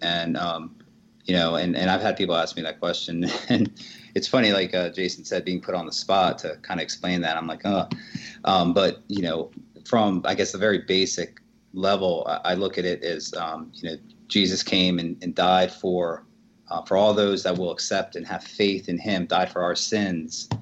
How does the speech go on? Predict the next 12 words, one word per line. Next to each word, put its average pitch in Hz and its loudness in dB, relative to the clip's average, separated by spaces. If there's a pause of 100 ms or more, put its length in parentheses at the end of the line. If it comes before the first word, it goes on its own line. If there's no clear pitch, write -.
(260)
um, 82 -2
on 92 4
that 90 2
cross, 95 4
uh, 85 -2
the 85 -8
perfect 90 -2
sacrifice, 85 -2 (320)
because 87 -2
we 110 2
can't 101 0
keep 95 0